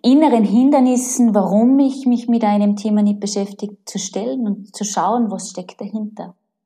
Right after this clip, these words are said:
Ja? Ganz wichtig, denn im Becken schlummert so vieles, so viel verdrängte Emotionen, so viel verdrängtes Gefühl, auch von traumatischen Erlebnissen. Muss nichts Großes sein, das sind oft kleine Dinge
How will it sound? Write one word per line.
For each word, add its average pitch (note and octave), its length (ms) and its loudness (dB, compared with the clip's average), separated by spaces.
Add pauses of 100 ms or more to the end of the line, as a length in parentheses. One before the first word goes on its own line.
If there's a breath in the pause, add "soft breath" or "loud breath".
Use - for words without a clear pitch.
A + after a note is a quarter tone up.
Ja? F#3 160 -10 (320)
Ganz B3 340 2
wichtig, G#3 460 -4
denn G3+ 180 0
im G3+ 240 0
Becken G#3+ 480 -4
schlummert G#3 500 0
so A3 280 0
vieles, A3+ 680 0
so G#3 140 -2
viel G#3 320 -2
verdrängte G3+ 560 -6
Emotionen, F#3 640 -10
so - 220 -16
viel F3+ 420 -12
verdrängtes F#3 720 -8
Gefühl, G#3 760 -2 (120)
auch - 420 -6
von F3+ 380 -10 (120)
traumatischen F3+ 640 -6
Erlebnissen. G#3 1080 -4 (240)
Muss C#4+ 180 -2
nichts E4 240 -6
Großes A3+ 520 -4
sein, D3+ 200 -6
das D#3+ 160 -10
sind F#3 180 -8
oft - 260 -12
kleine F3 360 -6
Dinge E3+ 320 -10